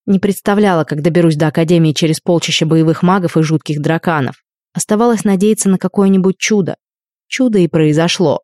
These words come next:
Вот только не для меня. «Я рад, что в тебе не ошибся»,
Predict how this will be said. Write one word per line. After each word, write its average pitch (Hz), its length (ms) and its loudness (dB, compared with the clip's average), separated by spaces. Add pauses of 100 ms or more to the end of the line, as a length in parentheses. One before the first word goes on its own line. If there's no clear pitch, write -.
(400)
Вот 202 300 -2
только 156 300 0
не 156 180 2
для 151 200 2
меня. 156 360 2 (1000)
«Я 170 260 0
рад, 214 220 0
что - 180 -4
в - 80 -10
тебе 196 240 0
не 156 120 2
ошибся», 151 520 -2